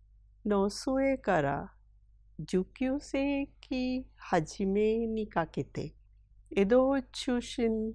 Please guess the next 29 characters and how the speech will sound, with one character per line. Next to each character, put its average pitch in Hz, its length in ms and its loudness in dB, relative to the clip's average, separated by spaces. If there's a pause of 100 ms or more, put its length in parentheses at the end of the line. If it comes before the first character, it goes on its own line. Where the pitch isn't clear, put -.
(140)
と 175 360 0
し - 180 -14
た 220 320 -2 (440)
町 320 420 4
人 254 340 2
文 185 220 2
化 151 260 -2
が 139 360 -6 (480)
花 165 600 0 (240)
開 170 300 -2
き - 100 -8
ま 139 180 -4
し - 120 -12
た。 135 260 -4 (960)
十 233 320 0
九 294 300 0
世 269 460 -2 (100)
紀 220 320 -2
初 233 460 -2 (120)
頭 196 220 2
の 196 320 -2 (640)
年 160 320 4
号 147 220 0
が 151 320 -6 (760)
文 170 360 0
化 160 460 -6 (320)
続 190 440 4
い 160 180 4
て 180 400 0